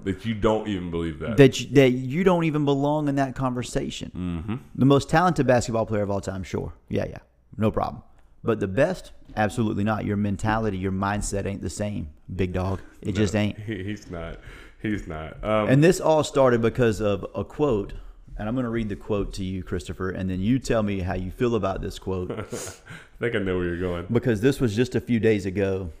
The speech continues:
Speaker 2: <clears throat> "It's impossible. I don't think I will ever get back to a hundred percent in my career."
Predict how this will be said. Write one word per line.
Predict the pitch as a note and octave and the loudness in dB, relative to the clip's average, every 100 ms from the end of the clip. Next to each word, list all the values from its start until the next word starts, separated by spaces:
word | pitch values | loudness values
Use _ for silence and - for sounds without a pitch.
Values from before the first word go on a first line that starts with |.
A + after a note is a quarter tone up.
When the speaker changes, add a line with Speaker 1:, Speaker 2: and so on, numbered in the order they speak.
| - - | -16 -2
Speaker 2:
<clears throat> | G#3 G#3+ F3+ B2 E2 - - _ _ | 2 4 4 0 -6 -16 -20 _ _
"It's | C3 B2+ | 0 2
impossible. | A#2+ - G#2+ F#2 F2+ F2+ D2 - | 0 2 0 0 -4 -8 -10 -4
I | G#2+ | 0
don't | B2 B2 | 2 2
think | B2 | 2
I | A#2+ | 4
will | A2 G2+ | 4 2
ever | A2+ A2+ | 0 0
get | G#2 A2+ | 0 2
back | A2 G2+ - | 2 2 0
to | G#2 | 0
a | |
hundred | G2+ G2+ | 0 -2
percent | G2 F2+ G#2 | -4 -4 -2
in | F#2+ | 0
my | F#2 | -2
career." | - F#2+ F#2 F2+ | 0 0 0 -2